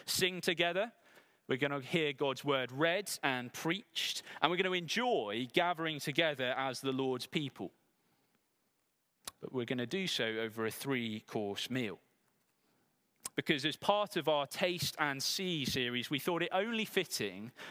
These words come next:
that we actually shared a meal together.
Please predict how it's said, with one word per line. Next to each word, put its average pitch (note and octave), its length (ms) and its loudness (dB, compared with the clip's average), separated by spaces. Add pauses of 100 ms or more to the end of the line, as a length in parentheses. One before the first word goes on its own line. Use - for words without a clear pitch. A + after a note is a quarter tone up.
(120)
that C#3 100 2
we C#3+ 160 0 (100)
actually D3 640 0
shared C3+ 520 0
a C3 80 0
meal C3+ 340 0
together. F#2 440 -4